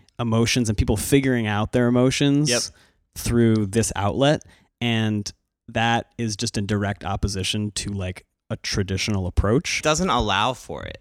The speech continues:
Speaker 2: I would sit in my piano lesson in college and my teacher would yell at me for, like, lifting my foot off the pedal, like,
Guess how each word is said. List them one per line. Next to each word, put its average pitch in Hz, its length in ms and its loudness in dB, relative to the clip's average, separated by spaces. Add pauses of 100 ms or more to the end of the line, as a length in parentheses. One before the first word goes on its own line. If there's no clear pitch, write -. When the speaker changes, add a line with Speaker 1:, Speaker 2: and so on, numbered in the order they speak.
Speaker 2:
I 156 80 6
would 156 140 0
sit 196 300 -2
in 202 120 0
my 151 140 4
piano 113 360 4
lesson 98 320 0
in 95 120 -4
college 92 560 0
and 101 280 -2
my 98 200 -2
teacher 113 480 -4
would 90 120 -2
yell 95 280 0
at 80 120 -2
me 85 380 -6 (100)
for, 98 140 -2
like, 85 340 -2 (400)
lifting 127 400 -2
my 120 120 0
foot 107 320 -4
off 92 240 -2
the 87 100 -10
pedal, 80 460 2
like, 78 400 -10